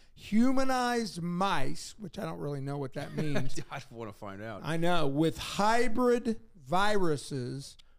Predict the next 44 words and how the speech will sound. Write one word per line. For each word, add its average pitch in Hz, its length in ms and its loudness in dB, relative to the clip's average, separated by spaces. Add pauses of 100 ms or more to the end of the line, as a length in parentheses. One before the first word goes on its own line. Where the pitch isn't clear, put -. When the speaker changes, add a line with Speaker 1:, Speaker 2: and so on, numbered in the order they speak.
(160)
Speaker 1:
known 165 340 2
as 156 200 2
chimeras. 190 1000 -6 (400)
Now, 156 100 -8
we've 196 200 2
Speaker 2:
We - 40 2
Speaker 1:
talked 233 300 4
Speaker 2:
talk-, 202 100 -2
Speaker 1:
about 165 200 2
Speaker 2:
we 110 80 -2
have 101 180 0
talked 180 100 -2
Speaker 1:
chimeras 170 320 0
a 147 40 -6
Speaker 2:
about 143 80 -6
Speaker 1:
little 139 180 -4
Speaker 2:
chimeras, 135 240 -6
Speaker 1:
bit. 139 100 -4
It's 147 100 -10
Speaker 2:
yeah. 151 60 -4
Speaker 1:
a, 135 120 -10 (960)
we 160 180 0
think - 240 4
maybe 165 340 -2
that's 156 320 -4
where 156 200 0
Dogman 147 680 0 (680)
came 156 260 -2
from. 127 360 2
It's 120 200 -2
a - 40 0
Speaker 2:
Right. - 140 -2
Speaker 1:
chimera. 175 520 -4
It's 139 140 -10
gene 165 440 -2
splicing, 131 640 0
where 135 100 -8
you 143 120 -2
Speaker 2:
Yeah. - 100 2
Speaker 1:
take 147 120 4 (340)
gene 202 340 0
from 196 200 4
a 160 80 -2
wolf 156 680 2